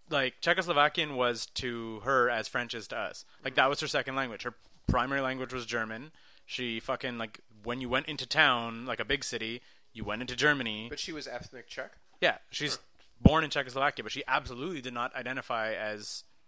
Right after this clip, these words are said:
Speaker 1: Czech.
Speaker 2: Right.
Speaker 1: She was like, "I'm essentially German." Like, this is, like, that's what we, that I speak German. When I go to town, it's Germany, whatever. And then
Speaker 2: Mm-hmm.
Speaker 1: she moved to Canada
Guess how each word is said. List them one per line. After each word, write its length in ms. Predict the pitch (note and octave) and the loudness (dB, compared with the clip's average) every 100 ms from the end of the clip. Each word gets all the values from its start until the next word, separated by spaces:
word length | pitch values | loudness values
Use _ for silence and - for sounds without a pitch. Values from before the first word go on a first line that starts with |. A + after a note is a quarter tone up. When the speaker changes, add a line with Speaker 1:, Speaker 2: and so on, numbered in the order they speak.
| - - | -16 -2
Speaker 1:
Czech. 300 | C3 - - D3+ | -2 -2 -14 -12
Speaker 2:
Right. 220 | B2+ G#2 | -12 -10
Speaker 1:
She 100 | - | -10
was 100 | A#2 | -6
like, 120 | A2 | -2
"I'm 180 | G2+ G#2+ | -2 -4
essentially 560 | G#2 - A2 G#2+ A2+ G#2+ | -10 -8 -8 -6 -8 -8
German." 380 | G2+ F2+ C#2+ - - - - - - | -8 -10 -14 -20 -20 -20 -20 -20 -8
Like, 420 | G#2+ G2+ G2 - | -4 -4 -6 -10
this 160 | G2+ G2+ | -14 -10
is, 60 | |
like, 180 | G2+ F#2+ | -8 -6
that's 220 | G#2 - | -6 -6
what 140 | - G#2 | -8 -8
we, 160 | G2+ F#2 G2+ - - | -12 -16 -20 -20 -6
that 180 | F#2+ F#2 | -4 -4
I 40 | F#2 | -6
speak 240 | - B2 | -8 -4
German. 420 | C#3 A#2+ A#2+ A#2 | -2 -2 -4 -8
When 100 | A2 | -10
I 60 | G2+ | -8
go 100 | G2+ | -8
to 80 | G2+ | -4
town, 240 | A2 A2+ | -4 -4
it's 80 | A2+ | -6
Germany, 340 | A#2+ A2+ A2 | -8 -10 -12
whatever. 380 | G2+ G#2 G#2 G#2+ | -10 -10 -8 -8
And 140 | G2+ | -8
then 80 | G2+ | -10
Speaker 2:
Mm-hmm. 60 | F#2+ | -10
Speaker 1:
she 140 | A2 | -12
moved 200 | G#2 G2+ | -14 -16
to 80 | G2+ | -6
Canada 420 | A2 A2+ A2 A2 | -4 -2 -4 -6